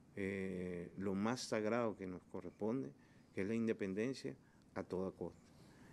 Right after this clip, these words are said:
Y defenderlo con trabajo, con determinación, con moral, con, digamos, con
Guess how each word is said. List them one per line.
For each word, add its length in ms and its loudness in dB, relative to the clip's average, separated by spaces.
Y 60 4
defenderlo 600 4
con 240 2
trabajo, 580 2
con 920 0
determinación, 1000 2
con 320 4
moral, 540 4
con, 920 2
digamos, 460 2
con 640 4